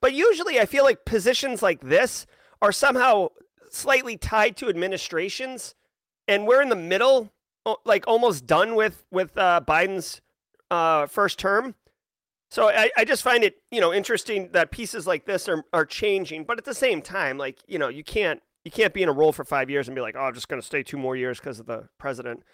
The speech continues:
So, um, you know, it,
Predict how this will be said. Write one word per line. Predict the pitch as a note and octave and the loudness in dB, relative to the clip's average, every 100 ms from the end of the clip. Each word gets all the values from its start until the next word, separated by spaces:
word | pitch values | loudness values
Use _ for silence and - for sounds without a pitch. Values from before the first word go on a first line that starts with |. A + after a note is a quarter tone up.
| _ _ _ _ _ | _ _ _ _ _
So, | - G3 F3 D#3+ - | 2 4 4 2 -2
um, | F3 E3+ E3 D3+ C#3+ C#3 _ _ _ _ _ _ _ _ _ _ _ _ _ _ _ _ | 0 2 4 2 -2 -10 _ _ _ _ _ _ _ _ _ _ _ _ _ _ _ _
you | B3 | 0
know, | B3+ F#3+ | 2 4
it, | G#3+ | 2